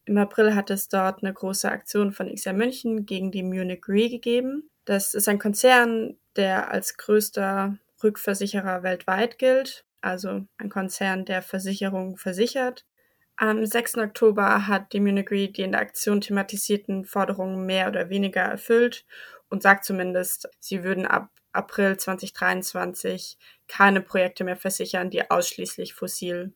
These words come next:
seien. Ich bin mir nicht sicher, was genau heißt ausschließlich fossil, aber ich denke mal, es ist, äh, zumindest ein Zeichen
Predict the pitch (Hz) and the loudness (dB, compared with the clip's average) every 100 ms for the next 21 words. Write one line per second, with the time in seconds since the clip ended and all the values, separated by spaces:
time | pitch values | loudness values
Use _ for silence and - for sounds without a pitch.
0 | _ - 175 175 185 254 - _ - - | _ -8 -2 0 0 -4 -8 _ -4 2
1 | 214 208 208 208 202 190 190 - 185 180 | 6 6 4 2 0 0 0 -2 -2 -2
2 | 185 185 - - - 254 254 226 - 208 | -2 -4 -4 -6 -2 -4 -4 -4 -2 -2
3 | 202 190 - 185 185 - 180 175 185 180 | 0 -2 0 0 0 -2 -4 -4 -6 -6
4 | 196 - - 185 180 - 190 185 190 180 | -6 -6 -2 -2 -2 -6 -6 -6 -8 -10
5 | - - 196 180 175 | -8 -6 -6 -8 -12